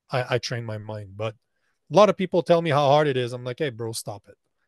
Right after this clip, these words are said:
I've been hitting the gym five times a week for twenty years.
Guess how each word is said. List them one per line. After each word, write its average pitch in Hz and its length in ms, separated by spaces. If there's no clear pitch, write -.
I've 196 80
been 185 120
hitting 147 240
the 123 100
gym 120 380
five 117 280
times 113 240
a 107 60
week 110 180
for 123 100
twenty 107 300
years. 98 420